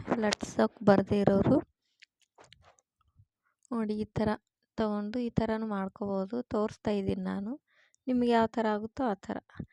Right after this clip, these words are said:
ಸ್ವಲ್ಪ ಇನ್ನೂ ಕೆಳಗಡೆ ಅಗಲ ಇರೋ ಇಲ್ಲ ಪ್ಲೇಟ್ ತೊಗೋಬೋದು. ಇಷ್ಟಿಷ್ಟು ಚಿಕ್ಕದೂ ಚೆನ್ನಾಗಿ ಬರ್ತವೆ, ಉಬ್ಕೊಳ್ತವೆ. ನಾನು ನೋಡಿ ಅಷ್ಟು ಚಿಕ್ಕದು ಮಾಡಿಲ್ಲ. ಇವಾಗ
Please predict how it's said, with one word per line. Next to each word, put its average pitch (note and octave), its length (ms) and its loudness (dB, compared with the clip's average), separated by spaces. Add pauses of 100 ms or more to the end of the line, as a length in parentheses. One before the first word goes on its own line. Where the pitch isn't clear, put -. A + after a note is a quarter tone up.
(500)
ಸ್ವಲ್ಪ A#3 240 0 (100)
ಇನ್ನೂ A#3 180 -2 (100)
ಕೆಳಗಡೆ G#3 420 0 (100)
ಅಗಲ G3+ 260 -6
ಇರೋ G3+ 200 -4
ಇಲ್ಲ G3 100 0 (140)
ಪ್ಲೇಟ್ G#3+ 340 -4
ತೊಗೋಬೋದು. F#3 420 -4
ಇಷ್ಟಿಷ್ಟು - 380 -10
ಚಿಕ್ಕದೂ A#3+ 460 -2
ಚೆನ್ನಾಗಿ F#3+ 320 -2
ಬರ್ತವೆ, F#3+ 340 -2
ಉಬ್ಕೊಳ್ತವೆ. F#3+ 720 -6 (840)
ನಾನು G3+ 260 -4 (800)
ನೋಡಿ G#3 260 -8
ಅಷ್ಟು - 200 -16
ಚಿಕ್ಕದು G#3 400 -8
ಮಾಡಿಲ್ಲ. F#3+ 380 -6 (3750)
ಇವಾಗ A#3+ 360 -6